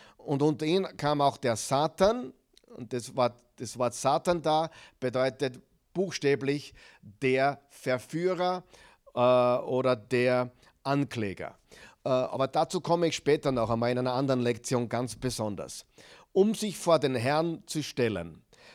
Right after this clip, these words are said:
Da sprach der Herr zum Satan: "Wo kommst du her?" Und der Satan antwortete dem Herrn und sprach: "Vom Durchstreifen der Erde und vom Umherwandeln darauf." Da sprach der Herr zum Satan: "Hast du meinen Knecht Hiob beachtet?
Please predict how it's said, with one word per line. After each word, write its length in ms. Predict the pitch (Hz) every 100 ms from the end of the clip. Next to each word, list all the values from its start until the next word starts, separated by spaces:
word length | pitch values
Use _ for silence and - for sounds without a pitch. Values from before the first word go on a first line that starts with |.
| - -
Da 80 | 127
sprach 480 | - - 151 214 226
der 180 | 202 156
Herr 200 | 151 156
zum 180 | 151
Satan: 720 | 143 139 127 117 156 190 - -
"Wo 240 | - 131 208
kommst 420 | 202 202 202 -
du 140 | 269
her?" 320 | 156 104 92 95 - - -
Und 180 | 135 131
der 140 | 143 135
Satan 760 | - 165 208 214 214 220 196 -
antwortete 580 | 170 190 143 135 120 120
dem 160 | 123
Herrn 380 | 113 120 139 151
und 200 | 151 143
sprach: 520 | - 123 127 165 185
"Vom 300 | - 147 143
Durchstreifen 800 | 151 147 - 143 147 208 - 208
der 160 | 180 175
Erde 480 | 139 147 151 156 156 - - -
und 220 | 139 143
vom 180 | 139 143
Umherwandeln 800 | 143 127 147 170 131 131 120 127
darauf." 600 | 123 131 139 110 - - _ - - -
Da 120 | 143
sprach 560 | 139 - 165 196 240 -
der 200 | 214 185
Herr 240 | 156 180
zum 180 | - 165
Satan: 580 | - 135 110 - 127 123 -
"Hast 420 | - 160 220 - 240
du 120 | 226
meinen 340 | 190 185 185
Knecht 380 | - 170 180 -
Hiob 420 | - 202 165 131
beachtet? 680 | 147 131 117 - 156 185